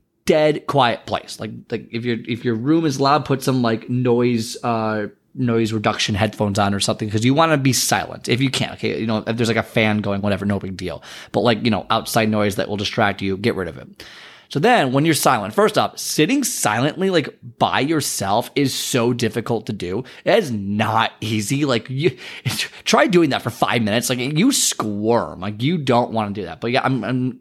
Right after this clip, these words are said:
again, I'm only saying five minutes here, not even five minutes, but I would set the timer on your phone, do five minutes.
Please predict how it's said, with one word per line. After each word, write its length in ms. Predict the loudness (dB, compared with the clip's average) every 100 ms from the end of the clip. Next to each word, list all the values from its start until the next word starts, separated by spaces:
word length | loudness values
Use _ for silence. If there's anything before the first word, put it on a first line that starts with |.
| -4
again, 260 | -2 -2
I'm 120 | -2 -2
only 160 | 0
saying 220 | 2 0
five 220 | 2 2 2
minutes 280 | 0 0
here, 120 | -2 0
not 240 | 2 0
even 220 | 0 -2
five 260 | 0 -2 -2
minutes, 280 | -6 -8 -8
but 180 | -6
I 80 | -2
would 80 | -2
set 160 | -2 -4
the 60 |
timer 260 | -2 0 0
on 60 |
your 80 | -4
phone, 240 | -2 -2 -2
do 80 |
five 240 | -2 0 0
minutes. 320 | 0 -4 -8